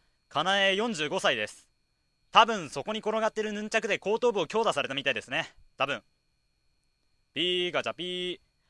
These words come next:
ハロー、ハロー、こちら現場。犯人は中国人だ。至急指名手配してくれ。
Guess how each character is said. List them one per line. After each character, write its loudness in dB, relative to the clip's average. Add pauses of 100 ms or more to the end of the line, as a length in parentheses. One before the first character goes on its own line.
(120)
ハ 4
ロ 2
ー、 4
ハ 0
ロ 0
ー、 -6
こ -8
ち -8
ら 4
現 2
場。 8 (240)
犯 8
人 -4
は 2
中 -2
国 4
人 -2
だ。 4 (280)
至 -12
急 -4
指 -6
名 0
手 0
配 4
し -10
て -4
く -2
れ。 4